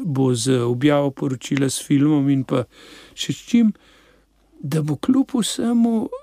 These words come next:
deluje, da resnica je tukaj tista, ki jo pač moramo sprejeti. In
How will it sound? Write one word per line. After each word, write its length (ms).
deluje, 600
da 160
resnica 760
je 160
tukaj 400
tista, 600
ki 240
jo 120
pač 300
moramo 340
sprejeti. 680
In 80